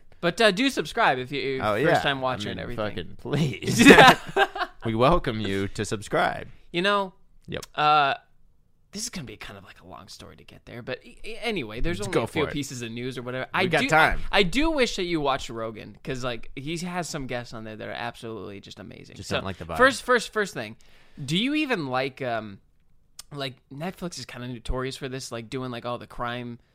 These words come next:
Speaker 2: <laughs>
Speaker 1: uh, documentaries and shit. Like, are you, like, do you ever go down the rabbit hole of, like, some serial killers or anything? Like, how the hell does this guy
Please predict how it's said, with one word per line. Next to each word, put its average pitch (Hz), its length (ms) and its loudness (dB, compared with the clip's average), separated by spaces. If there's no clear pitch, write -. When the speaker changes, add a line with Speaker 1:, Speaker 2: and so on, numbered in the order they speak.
Speaker 2:
<laughs> 98 140 -12
Speaker 1:
uh, 127 180 -2
documentaries 127 680 -6
and 123 60 -10
shit. 120 200 -8
Like, 123 120 -10
are 127 60 -4
you, 156 220 -4
like, 147 180 -2
do 143 100 -2
you 160 100 2
ever 165 120 -2
go 156 180 0
down 151 140 -2
the 135 80 -4
rabbit 127 220 0
hole 131 80 -4
of, 127 80 -6
like, 117 120 -8
some 127 220 -8
serial 123 380 -8
killers 127 400 -8
or - 20 -10
anything? 127 340 -10
Like, 120 140 -12
how 120 300 -12
the 107 120 -12
hell 120 360 -10
does 107 160 -16
this 117 160 -14
guy 104 240 -14